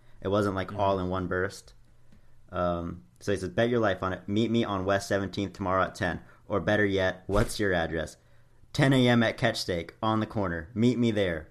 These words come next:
Speaker 1: pussy." <laughs> Uh, and then Michael Rapaport said, "Go help the kids in Brownsville, Brooklyn, and stop being a fucking puzz."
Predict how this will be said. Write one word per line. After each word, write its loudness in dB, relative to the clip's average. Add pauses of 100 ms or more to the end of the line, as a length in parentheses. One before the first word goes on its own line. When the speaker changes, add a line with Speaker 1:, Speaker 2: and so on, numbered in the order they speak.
Speaker 1:
pussy." -4
<laughs> 0 (1600)
Uh, 4 (260)
and 0
then 0
Michael 2
Rapaport 0
said, 0
"Go 4
help 4
the -2
kids 0
in 0
Brownsville, 2
Brooklyn, -2
and -6
stop 0
being -2
a -2
fucking -4
puzz." -2